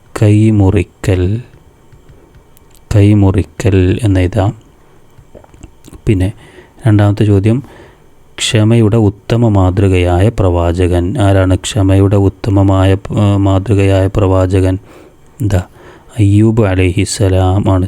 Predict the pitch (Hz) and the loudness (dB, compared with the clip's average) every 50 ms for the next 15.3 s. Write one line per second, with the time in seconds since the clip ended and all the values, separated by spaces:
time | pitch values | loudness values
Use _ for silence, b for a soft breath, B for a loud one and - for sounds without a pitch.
0 | - - 101 95 95 95 - - 101 98 95 98 95 - - 101 101 101 - - | -2 -2 0 0 0 -2 -2 -2 0 0 0 0 0 0 0 0 0 -2 -2 -2
1 | 104 101 101 98 101 98 95 92 98 110 - B B B B B B B B B | 0 0 0 0 0 0 0 -2 -4 -6 -10 B B B B B B B B B
2 | - - - 117 101 98 95 95 98 98 98 98 98 98 95 107 131 143 - - | -20 -8 -2 0 2 2 4 4 4 4 4 4 2 2 2 0 -2 -2 -2 -2
3 | 104 95 92 92 90 85 104 95 - - - - 104 92 92 92 90 87 90 90 | 0 2 2 0 0 0 -2 -4 -4 -4 -4 -2 -2 0 0 0 0 0 0 0
4 | 90 90 87 90 101 110 - - _ - - _ B B B B B B B B | 0 0 0 -2 -4 -8 -12 -20 _ -20 -20 _ B B B B B B B B
5 | B B B B B B - 117 107 107 107 104 104 101 101 101 98 98 98 95 | B B B B B B -2 0 0 2 2 2 2 2 2 2 2 0 0 0
6 | 110 104 101 98 98 95 95 95 92 101 92 92 98 - B B B B B B | 0 0 2 2 2 0 0 0 0 0 0 -2 -2 -6 B B B B B B
7 | - - 110 104 104 107 104 110 110 113 110 113 104 107 - 117 104 98 98 98 | -4 -2 0 2 2 2 2 2 2 0 0 -2 -2 -2 -2 -2 0 2 2 2
8 | 101 98 101 101 117 113 113 104 101 98 95 117 120 120 113 98 98 95 95 95 | 0 0 0 -2 -2 0 0 2 0 0 0 0 0 0 0 0 0 0 0 -2
9 | - - - 92 90 87 90 95 98 - 92 - - - 101 90 90 87 - 95 | -2 -2 -2 -2 0 0 0 -2 -2 -2 -4 -4 -2 -2 -2 -2 0 -2 -2 -2
10 | 92 92 90 92 92 92 92 90 - - 101 92 90 92 92 101 98 95 95 92 | 0 0 0 0 0 0 -2 -2 -2 -2 0 0 0 0 0 0 2 2 2 2
11 | 95 98 98 107 95 95 95 95 - - 95 98 95 101 98 107 101 - - - | 0 0 0 0 0 0 0 -2 -2 -2 -2 0 0 0 0 0 -2 -4 -4 -6
12 | - 98 101 - - - 104 98 - 107 98 98 98 101 101 104 B B B B | -4 -4 -4 -4 -2 -2 -2 0 0 0 0 2 2 0 0 -2 B B B B
13 | B B B B B B B B 98 98 90 87 98 107 _ _ _ B B B | B B B B B B B B -4 -2 -2 -4 -6 -10 _ _ _ B B B
14 | B B B B B - - 113 101 101 98 101 101 98 98 95 95 101 98 95 | B B B B B -2 0 0 2 2 2 2 2 2 2 2 2 2 2 2
15 | 90 90 90 92 107 120 | 2 0 0 -2 -4 -4